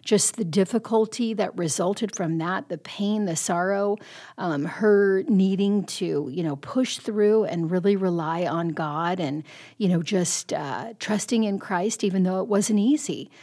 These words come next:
So, uh, we wanna pick up her story and just continue to today, but, um, how was that for you, Bernadette, just being a young widow with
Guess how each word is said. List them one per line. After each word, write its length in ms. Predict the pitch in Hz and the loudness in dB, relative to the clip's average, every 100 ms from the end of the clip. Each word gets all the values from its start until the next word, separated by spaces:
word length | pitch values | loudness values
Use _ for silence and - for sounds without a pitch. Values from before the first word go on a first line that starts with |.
| - - - - | -20 -20 -20 -8
So, 480 | - 233 214 202 202 | 2 6 8 8 6
uh, 320 | - 190 185 | 4 0 2
we 140 | 202 | 4
wanna 240 | 214 320 339 | 6 6 4
pick 240 | 220 220 | 0 0
up 160 | 208 - | 0 0
her 120 | 208 | -2
story 600 | - - 196 190 190 220 | 0 0 0 0 0 0
and 180 | 190 185 | 0 0
just 240 | 196 - | 0 -2
continue 640 | - 202 175 220 208 214 | 0 0 2 2 2 2
to 160 | 202 202 | 0 -4
today, 420 | 202 190 202 220 | -2 2 4 4
but, 380 | 180 196 180 196 | 2 -2 -2 -2
um, 320 | 190 175 175 175 - - | -2 -2 -6 -8 -16 -14
how 180 | - 262 | -6 -2
was 320 | 285 240 269 | 2 2 2
that 240 | - 180 - | 0 -4 -2
for 160 | 202 | 0
you, 220 | 190 190 175 | 0 0 0
Bernadette, 560 | 190 180 165 175 180 | 0 0 0 -2 -2
just 360 | - 190 - - | -4 -4 -6 -4
being 360 | 202 202 202 202 | -2 0 0 -2
a 80 | 185 | -4
young 520 | 170 175 170 170 165 - | -2 0 0 0 -2 0
widow 600 | 202 202 196 202 196 208 - - - | 2 2 2 2 0 -2 -12 -20 -2
with 320 | 185 180 - | 2 2 0